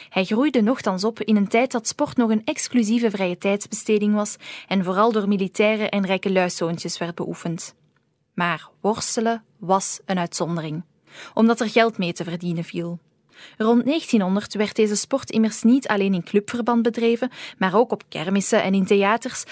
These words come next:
waar worstelaars voor enkele centen het publiek entertainden met worstelkampen en andere krachtpatserijen.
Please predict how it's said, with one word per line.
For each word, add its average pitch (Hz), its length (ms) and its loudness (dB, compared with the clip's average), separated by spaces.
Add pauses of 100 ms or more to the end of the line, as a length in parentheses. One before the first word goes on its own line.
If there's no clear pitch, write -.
(180)
waar 220 180 4
worstelaars 233 640 -2
voor 185 160 -8
enkele 262 300 2
centen 202 420 0
het 190 120 -4
publiek 196 360 0
entertainden 202 640 2
met 170 160 -4
worstelkampen 208 760 -2
en 190 160 -4
andere 165 320 -2
krachtpatserijen. 156 1000 -6